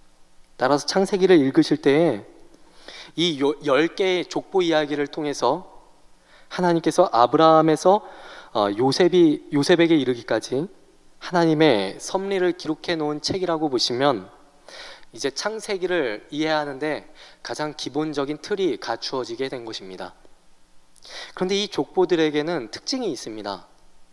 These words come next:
그것은 족보가 큰 범위에서 좁은 범위로 그 내용이 점점 축소되어지고 구체화가 되어간다는 것입니다. 첫 번째가 하늘과 땅의 기원,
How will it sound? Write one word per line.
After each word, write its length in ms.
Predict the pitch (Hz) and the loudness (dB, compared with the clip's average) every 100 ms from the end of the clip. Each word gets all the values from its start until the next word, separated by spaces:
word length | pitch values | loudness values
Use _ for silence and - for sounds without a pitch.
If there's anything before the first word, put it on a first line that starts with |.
| _ _ _ - _ | _ _ _ -20 _
그것은 300 | - 127 180 | -4 -2 -2
족보가 420 | 139 - 156 175 | -2 0 2 2
큰 300 | - - 240 | 2 0 0
범위에서 760 | - 123 147 139 127 143 202 - - - - - - - | 2 2 4 2 2 0 0 -8 -20 -20 -20 -20 -20 -18
좁은 420 | - 139 139 202 190 | -6 -4 -2 0 2
범위로 720 | 156 139 123 120 185 - - - - - - | 0 0 -2 -2 -2 -8 -20 -20 -20 -20 -2
그 140 | 180 | 2
내용이 540 | 147 120 120 135 214 - - - - | 4 4 4 4 2 -2 -18 -20 -6
점점 500 | - 110 120 165 185 | -2 0 2 2 2
축소되어지고 1200 | - 262 - 214 175 147 - 117 196 - - - - - - | -2 -4 0 2 4 4 0 -4 -4 -4 -18 -20 -20 -20 -20
구체화가 1000 | - 143 - - 143 127 120 107 175 220 - - - - | -14 -10 -6 -2 -2 -2 -2 0 0 -2 -6 -20 -20 -12
되어간다는 580 | 98 202 196 92 104 | -8 -6 -6 -8 -8
것입니다. 540 | 196 156 107 92 - - - - _ - - _ _ _ - - - - - | -6 -8 -8 -12 -14 -16 -20 -20 _ -20 -20 _ _ _ -20 -20 -20 -18 -12
첫 180 | - 190 | -4 0
번째가 380 | 240 214 190 185 | 2 2 2 2
하늘과 580 | - 226 220 208 196 - | 0 0 0 4 4 4
땅의 300 | 233 226 214 | 0 0 -4
기원, 400 | - 139 110 | -4 -4 -6